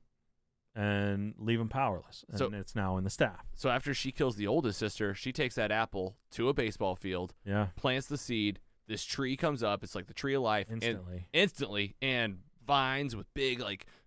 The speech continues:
Speaker 2: like, embryo sacs
Speaker 1: Yeah.
Speaker 2: are all over the city. And here come the monsters.
Speaker 1: Yeah, monsters. Mythical beasts are being born all over the city.
Speaker 2: You knew, you have the names of some of these
Speaker 1: Uh,
Speaker 2: beasts.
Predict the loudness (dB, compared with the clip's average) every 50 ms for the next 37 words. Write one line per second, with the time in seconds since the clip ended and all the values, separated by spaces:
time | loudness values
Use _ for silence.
0 | _ _ -20 -20 -20 _ _ _ _ -6 -6 -6 -6 -2 -2 -2 0 2 2 2
1 | 2 2 2 2 4 6 6 6 6 6 4 2 2 2 2 4 4 2 2 2
2 | 0 -2 0 2 4 4 4 2 0 -4 _ _ _ _ _ _ -4 -2 -2 2
3 | 2 0 2 4 4 4 4 4 4 4 4 4 2 0 -6 -8 -8 -4 -4 -2
4 | -2 -2 -2 -4 -4 -4 -4 -4 -6 -4 -4 -4 -2 0 2 2 2 2 0 -4
5 | -2 -2 -4 0 0 0 0 2 0 -2 -4 -6 -4 -6 -4 -4 -4 -4 -4 -4
6 | -6 -6 -4 -2 0 0 0 0 -2 -2 -2 -2 2 2 2 2 0 -2 -4 -4
7 | -6 -4 -4 -2 0 0 0 0 0 2 4 4 4 4 4 4 6 6 4 4
8 | 2 0 0 2 2 0 0 0 -2 -4 -2 -2 -2 -2 0 -2 -2 -4 -4 -4
9 | -4 -2 0 2 2 2 0 -2 -6 -12 -14 -18 -18